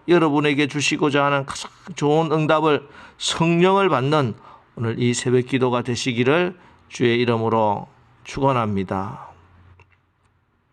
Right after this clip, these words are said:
기도하겠습니다. 하나님, 오늘부터 우리가 하나님 나라 백성의 삶과 신앙생활의 중심이 되는 구제와 기도와 금식에 대한 말씀을 읽었습니다.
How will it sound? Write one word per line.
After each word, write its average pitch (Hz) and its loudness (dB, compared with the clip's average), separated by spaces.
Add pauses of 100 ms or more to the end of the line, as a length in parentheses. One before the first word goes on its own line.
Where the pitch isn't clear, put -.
(720)
기도하겠습니다. 113 -2
하나님, 117 -2 (1080)
오늘부터 120 2
우리가 117 2
하나님 123 -2
나라 113 0
백성의 120 -4
삶과 117 -2 (760)
신앙생활의 127 0
중심이 123 -2
되는 117 -2 (440)
구제와 117 2
기도와 117 0
금식에 120 -2
대한 113 -2
말씀을 113 -2 (180)
읽었습니다. 117 -4